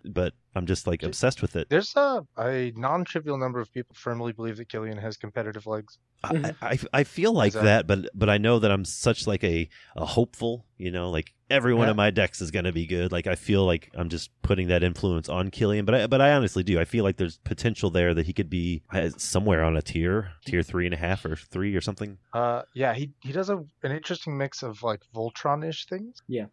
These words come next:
Speaker 2: By, by reducing the cost of, like, powerful auras you wanna put on him, and
Speaker 1: Mm-hmm.
Speaker 2: also, like, control things by
Speaker 1: Removal
Speaker 2: reducing the
Speaker 1: spells,
Speaker 2: cost,
Speaker 1: yeah.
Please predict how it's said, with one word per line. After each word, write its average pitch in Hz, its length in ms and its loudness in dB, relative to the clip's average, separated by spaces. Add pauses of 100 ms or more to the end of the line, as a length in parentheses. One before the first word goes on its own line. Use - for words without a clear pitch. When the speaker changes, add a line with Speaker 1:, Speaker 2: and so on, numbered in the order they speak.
(120)
Speaker 2:
By, 113 280 0 (120)
by 120 240 -2 (260)
reducing 127 480 -6
the 123 80 -6
cost 120 320 0
of, 107 140 -6
like, 107 260 -2
powerful 107 600 -4
auras 117 340 -2
you 143 60 -8
wanna 139 140 -6
put 147 140 -4
on 143 120 -2
him, 151 380 -6
and 113 120 -2
Speaker 1:
Mm-hmm. 127 80 -4
Speaker 2:
also, 113 400 -4
like, 107 240 0 (160)
control 120 420 -4
things 165 180 -4
by 92 40 4
Speaker 1:
Removal 92 220 6
Speaker 2:
reducing 107 140 2 (100)
the 110 80 6
Speaker 1:
spells, 107 340 4
Speaker 2:
cost, 107 180 2
Speaker 1:
yeah. 107 240 2